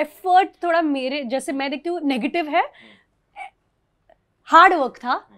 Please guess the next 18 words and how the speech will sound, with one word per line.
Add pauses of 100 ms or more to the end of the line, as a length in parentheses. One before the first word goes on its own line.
(140)
कोई (480)
टफ (100)
एफर्ट
नहीं,
पर
या,
of
course,
पैंडेमिक (220)
की
वजह
से
बहुत
डिले
वीले
वो
सब
थे,